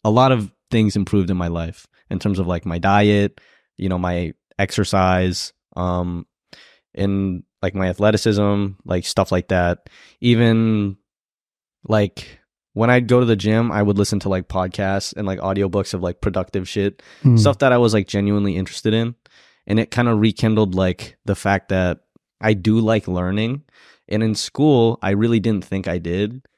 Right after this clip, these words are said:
Speaker 2: Mm-hmm.
Speaker 1: but it was just 'cause, like, I wasn't interested in the topics.
Speaker 2: Right.
Speaker 1: But, like, if I'm really interested in something, I get, like, captivated by it. Like, I'm obsessed with it.
Speaker 2: Right.
Speaker 1: And so when I would go to the gym and listen to these,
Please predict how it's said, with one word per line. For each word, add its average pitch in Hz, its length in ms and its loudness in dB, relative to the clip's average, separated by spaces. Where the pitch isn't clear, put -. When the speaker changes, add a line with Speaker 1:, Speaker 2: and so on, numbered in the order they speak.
Speaker 2:
Mm-hmm. 107 300 4
Speaker 1:
but 101 140 0
it 104 60 2
was 101 100 -2
just 95 160 -4
'cause, 92 140 -4
like, 95 100 -2
I 90 60 0
wasn't 92 240 -4
interested 90 340 -8
in 85 80 -6
the 82 80 -8
topics. 87 580 -6
Speaker 2:
Right. 107 300 4
Speaker 1:
But, 95 300 2
like, 92 240 -2
if 104 120 -2
I'm 113 140 2
really 110 240 4
interested 92 380 -2
in 87 80 -2
something, 90 300 -4
I 80 100 0
get, 87 200 -2
like, 82 320 -4
captivated 85 680 -2
by 82 160 -2
it. 80 220 -6
Like, 85 240 -4
I'm 87 320 -4
obsessed 92 320 -2
with 82 120 -4
it. 80 120 -8
Speaker 2:
Right. 113 220 4
Speaker 1:
And 95 160 -2
so 95 160 2
when 95 140 2
I 92 60 2
would 95 160 0
go 95 120 0
to 92 60 2
the 90 100 0
gym 98 240 0
and 92 120 0
listen 92 240 0
to 90 80 -2
these, 87 500 -4